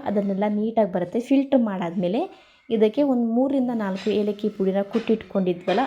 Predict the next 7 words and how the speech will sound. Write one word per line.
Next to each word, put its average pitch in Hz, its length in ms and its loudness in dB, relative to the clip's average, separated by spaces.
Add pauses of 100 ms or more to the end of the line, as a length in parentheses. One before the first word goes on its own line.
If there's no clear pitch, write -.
ಅದನ್ನು 214 400 0
ಸೇರಿಸ್ಕೊಂಡು 196 880 -2 (160)
ಇನ್ನೊಂದು 269 380 4
ರೌಂಡು 247 220 2
ನೀಟಾಗಿ 240 500 2
ಮಿಕ್ಸ್ 208 280 -6
ಮಾಡ್ಕೋಬೇಕಾಗತ್ತೆ. 175 800 -4